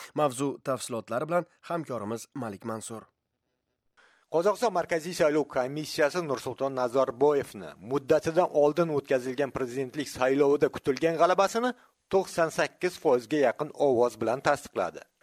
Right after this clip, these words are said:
Speaker 2: Nazarboyev bu borada hamkasbi Islom Karimovni saylovda qayd etgan to'qson foiz atrofidagi ko'rsatkichini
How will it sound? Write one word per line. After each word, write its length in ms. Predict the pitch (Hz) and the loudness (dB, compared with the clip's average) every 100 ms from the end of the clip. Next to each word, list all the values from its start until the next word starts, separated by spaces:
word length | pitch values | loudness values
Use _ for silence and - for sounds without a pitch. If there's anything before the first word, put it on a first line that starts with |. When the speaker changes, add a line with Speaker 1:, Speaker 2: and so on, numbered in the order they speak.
| _ _ 113 | _ _ 0
Speaker 2:
Nazarboyev 560 | 127 151 151 190 190 160 | 4 4 4 2 2 2
bu 100 | 180 | 4
borada 300 | 180 190 185 151 | 6 4 2 0
hamkasbi 720 | 123 107 131 104 - 151 127 123 | -4 -2 0 0 -2 0 0 -2
Islom 300 | - 127 123 | -6 -4 -2
Karimovni 680 | 131 127 151 151 - 196 190 - _ | 0 0 0 -4 2 2 2 -4 _
saylovda 560 | - 160 180 185 185 - | 4 6 6 6 4 4
qayd 240 | 165 156 139 | 2 2 -2
etgan 240 | - 135 151 | 0 -2 0
to'qson 400 | 139 - 143 135 | 0 0 -2 2
foiz 400 | 147 151 151 - 127 | 4 4 2 -2 -4
atrofidagi 600 | 123 123 95 113 120 127 | 0 0 0 -2 -4 0
ko'rsatkichini 680 | 151 131 156 - - 190 233 | 0 4 2 0 -2 2 2